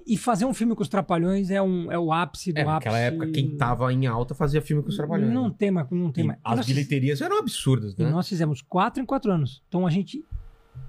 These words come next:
Speaker 1: quatro anos seguidos.
Speaker 2: E era
Speaker 1: Porque às
Speaker 2: milhões
Speaker 1: vezes o cara
Speaker 2: de
Speaker 1: estoura uma música, vinha fazer um filme,
Speaker 2: É.
Speaker 1: no ano seguinte já não tava.
Speaker 2: Exatamente.
Speaker 1: Quatro anos.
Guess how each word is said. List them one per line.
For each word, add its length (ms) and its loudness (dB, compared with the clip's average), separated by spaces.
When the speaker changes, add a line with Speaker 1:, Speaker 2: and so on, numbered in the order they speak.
Speaker 1:
quatro 380 0
anos 180 2
seguidos. 840 0
Speaker 2:
E 180 0
era 280 2
Speaker 1:
Porque 220 0
às 40 4
Speaker 2:
milhões 180 0
Speaker 1:
vezes 160 0
o 60 0
cara 180 2
Speaker 2:
de 60 -2
Speaker 1:
estoura 220 0
uma 120 2
música, 320 0
vinha 180 0
fazer 220 0
um 80 2
filme, 200 2
Speaker 2:
É. 60 2
Speaker 1:
no 80 2
ano 140 -2
seguinte 260 -2
já 100 4
não 80 0
tava. 420 2
Speaker 2:
Exatamente. 640 0
Speaker 1:
Quatro 680 0
anos. 520 -2